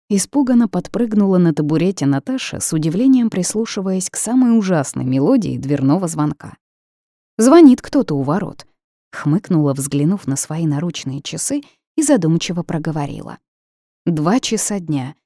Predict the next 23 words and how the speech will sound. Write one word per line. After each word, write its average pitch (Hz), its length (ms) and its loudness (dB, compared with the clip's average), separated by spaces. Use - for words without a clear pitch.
Скорее 277 420 2
всего, 233 320 0
пришёл 214 400 -2
дознаватель". 208 760 -2
"Жуть, 160 520 -4
как 196 240 0
будто 185 440 -2
кота 175 360 0
кто-то 147 340 -4
за 160 100 -2
хвост 131 400 -6
тянет", - 420 -10
пробормотала 185 760 0
подруга, 214 500 -2
всё 269 300 -4
ещё 233 240 -4
находясь 180 520 -2
под - 180 -8
впечатлением 214 840 -2
от 151 120 -4
музыкальных 147 720 -2
предпочтений 147 800 -2
дома. 107 380 -8